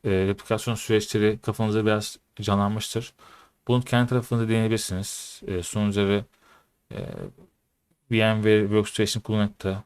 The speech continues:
e, Virtu-, e, VirtualBox'ta kullanarak da ya da Docker üzerinde de yapabilirsiniz. Sadece Docker üzerine yaparsanız bu sistem, sistem komutları çalışmayacaktır. E, su-, konteyner açma kapama işlemi yapmanız gere-, gerekir.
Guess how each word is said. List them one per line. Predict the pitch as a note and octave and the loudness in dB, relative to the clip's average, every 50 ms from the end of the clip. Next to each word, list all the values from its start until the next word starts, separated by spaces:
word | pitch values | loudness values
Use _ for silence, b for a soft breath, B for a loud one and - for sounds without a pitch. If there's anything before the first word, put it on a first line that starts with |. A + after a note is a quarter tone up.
| _ - _ | _ -10 _
e, | - F#2+ F#2 F2+ F2+ F2+ F2+ - G2 G2+ | -4 -2 -2 -2 -2 -4 -6 -8 -6 -4
Virtu-, | G2+ G#2 G#2 - - - - G2+ | -2 -2 -4 -6 -10 -8 -6 -4
e, | F#2+ F#2+ | -2 0
VirtualBox'ta | G#2 G2+ - - A2 G2+ G#2 G2+ F#2 - - - - G2+ | -2 -2 -2 -4 -2 0 0 -2 -2 -4 -12 -10 -10 -10
kullanarak | - - G#2 G2+ G#2 G2+ G2 - - - | -8 -4 -2 0 2 0 0 -2 -4 -4
da | F#2 | -2
ya | F#2+ F#2 | 0 2
da | G2 G2 G2+ - - _ _ - G#2 | 2 0 0 -2 -6 _ _ -8 -6
Docker | G2 G#2 G2+ - G#2+ | -4 -4 -4 -4 -4
üzerinde | G2 G2 G2+ G2 G2 | -2 0 0 0 0
de | G2 | -2
yapabilirsiniz. | F#2+ - G#2+ F#2+ G2+ G2 F#2 - - G2+ B2+ C3 - - - B B B B B B B B B _ _ - | -2 -2 -2 0 0 -2 -2 -2 -4 -6 -6 -6 -10 -14 -20 B B B B B B B B B _ _ -2
Sadece | B2+ B2 A#2 B2+ | 0 2 2 0
Docker | B2 - C3 | 0 0 0
üzerine | A2+ A#2+ A#2+ A#2 | 2 2 0 0
yaparsanız | A2+ - B2+ A2+ - - A2+ G#2+ | 0 0 0 0 0 -2 -4 -4
bu | G#2 | -4
sistem, | - - A2+ G2+ - - A2+ A2 G2+ | -6 -6 -6 -6 -2 -2 -2 -2 -2
sistem | - - - A#2 A2 | -6 -2 -2 0 0
komutları | G#2+ - G#2+ G#2+ G#2 - A2+ G#2 | 0 -2 -2 -4 -2 -2 -4 -2
çalışmayacaktır. | - - G2+ G2+ - G2+ F#2 F2+ E2+ E2 - - A#2+ B2 - - _ _ _ _ _ _ _ _ _ _ _ _ _ - | -2 -2 -4 -4 -4 -6 -6 -6 -8 -8 -10 -14 -14 -14 -14 -18 _ _ _ _ _ _ _ _ _ _ _ _ _ -10
E, | F#2+ F2+ F2+ | -8 -6 -6
su-, | - - - | -8 -10 -14
konteyner | - - G#2+ G#2 G#2 G#2 - A2+ A2 F#2+ | -8 -2 0 0 0 0 0 0 0 0
açma | G2+ - - - G#2 - | -2 -2 -4 -6 -6 -4
kapama | - G#2 - A2 G#2 G#2 | -6 -6 -4 -2 -2 -2
işlemi | G#2 G2+ - - G2+ F#2+ | -2 -2 -4 -4 -4 -4
yapmanız | F#2 - - F#2 F#2+ F2+ | -4 -6 -6 -6 -6 -4
gere-, | F#2+ F#2+ F2 F2 F2 | -4 -6 -4 -6 -6
gerekir. | F2 - F#2 F2 E2+ D#2+ - - C3 C3 | -6 -6 -6 -6 -6 -4 -2 -2 -4 -4